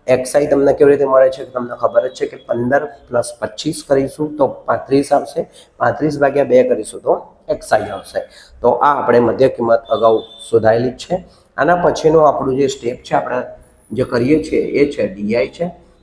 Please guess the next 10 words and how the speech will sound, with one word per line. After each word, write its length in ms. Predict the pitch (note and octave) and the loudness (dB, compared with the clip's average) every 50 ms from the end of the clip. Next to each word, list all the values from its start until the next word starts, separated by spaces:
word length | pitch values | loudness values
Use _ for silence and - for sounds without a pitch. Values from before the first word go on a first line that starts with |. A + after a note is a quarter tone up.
| _ | _
તો 80 | B2 B2 | -6 -4
ડીઆઈની 540 | A#2 A#2+ B2 C3 C#3 D3 D#3 E3 F3 E3+ D#3+ | -2 -2 0 2 2 4 4 4 4 4 4
અંદર 260 | D3+ D3 C#3+ D3 C#3+ | 4 4 4 4 2
આપણી 280 | C3+ - - C3 B2+ | 0 -2 -4 -8 -12
પાસે 260 | C3 B2 - - B2+ A#2+ | -12 -14 -14 -14 -16 -18
સ્ટેપ 340 | - - A#2 A2+ A2 A2 | -10 -6 -4 -4 -4 -6
છે 120 | - - A#2 | -8 -12 -12
એક્સઆઈ 580 | - A2 A2 A2 - - - - D3+ D#3 G3 G#3+ G#3 - - _ _ _ _ _ _ - | -8 -8 -8 -10 -10 -12 -8 -6 -4 -2 -2 -4 -6 -12 -18 _ _ _ _ _ _ -4
માઇનસ 640 | A2+ A#2+ A#2 G#2+ G#2+ A2+ B2 C3+ - - - - - | -2 0 0 0 0 -2 -4 -6 -6 -10 -14 -4 0
એ, 100 | E3+ D#3 | 2 2